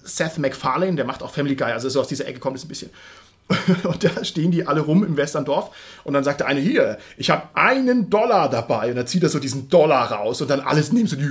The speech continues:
Hüte ab. <gasps> „Ein Dollar“ und so weiter. Das hab ich noch nie gesehen. Und das fand ich so schön, ja, weil man sich halt auch in dieser historischen Perspektive überhaupt nicht klar ist, was denn das Zeug wert ist. Und man weiß ja, der Dollar war immer mal sehr viel mehr wert. Also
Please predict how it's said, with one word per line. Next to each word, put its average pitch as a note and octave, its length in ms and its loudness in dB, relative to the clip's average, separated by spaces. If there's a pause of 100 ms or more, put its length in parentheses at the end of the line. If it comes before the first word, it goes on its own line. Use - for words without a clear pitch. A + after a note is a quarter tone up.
Hüte G3 320 10
ab. - 180 -6 (240)
<gasps> A#3+ 220 0
„Ein D#3+ 240 2
Dollar“ D#3+ 520 4
und D#3 140 4
so D#3+ 120 4
weiter. C3+ 280 4
Das C#3+ 140 4
hab D3 240 -2
ich - 80 -4
noch D3 80 -2
nie F3 180 6
gesehen. E3 300 0 (180)
Und - 80 -12
das C#3+ 120 -4
fand D3 180 -2
ich D3 80 -6
so C#3 80 -2
schön, C3+ 420 2
ja, C3 140 4
weil C3+ 120 0
man C#3+ 120 0
sich D#3 120 -4
halt C#3 120 -4
auch D3 100 -2
in D#3 60 2
dieser C#3+ 160 0
historischen F3 560 0
Perspektive D#3 560 0 (360)
überhaupt F#3 520 4
nicht E3+ 400 -2
klar C#3+ 260 2
ist, F3+ 160 0
was D#3 160 -2
denn E3 140 2
das - 180 -4
Zeug D#3+ 380 2
wert B2+ 240 2
ist. E3 160 -2
Und C#3 100 0
man B2 120 0
weiß B2 180 -4
ja, C#3 60 -2
der B2+ 100 -6
Dollar C3+ 240 -4
war C3+ 120 -2
immer D#3 140 2
mal C3 140 0
sehr D3+ 160 -4
viel C#3+ 80 -6
mehr D3 260 0
wert. B2+ 120 0
Also A#2+ 160 -6